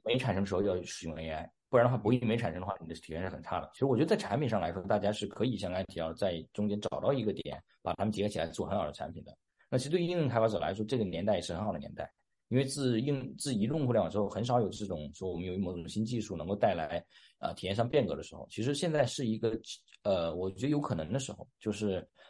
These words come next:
呃，一方面来说，我们有价值通证的，或者说是，呃，在价值分配跟价值生产，生产关系这块的革新，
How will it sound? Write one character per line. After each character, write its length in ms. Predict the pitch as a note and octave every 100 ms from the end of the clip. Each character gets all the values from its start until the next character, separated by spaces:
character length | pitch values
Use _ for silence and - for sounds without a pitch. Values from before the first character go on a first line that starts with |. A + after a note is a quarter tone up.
| _
呃， 160 | G#2 G#2
一 120 | D3
方 120 | B2+ B2
面 100 | G#2+
来 160 | F2
说， 200 | F#2+ G#2+
我 140 | G2 E2+
们 140 | A2
有 280 | G#2+ E2 C#2+ -
价 180 | - C3
值 100 | G2+
通 160 | G#2+ A#2
证 160 | B2 G#2+
的， 560 | F2 D#2+ D#2 - - - _ -
或 80 |
者 60 | F#2
说 120 | A2
是， 140 | A2+ A2 - _ _ -
呃， 200 | - A2+
在 120 | A#2+
价 200 | C3+ A2
值 180 | - G2+
分 140 | B2
配 100 | C3
跟 180 | A2+ A#2+
价 200 | C3 B2+
值 160 | G#2 F2
生 180 | - D3
产， 220 | A#2+ E2 D#2 _ -
生 120 | C#3+
产 60 | A2+
关 160 | D3+
系 100 | G3
这 140 | - C3
块 200 | A#2 G#2
的 320 | F2 D#2+ D#2
革 120 | - E2+
新， 200 | F2+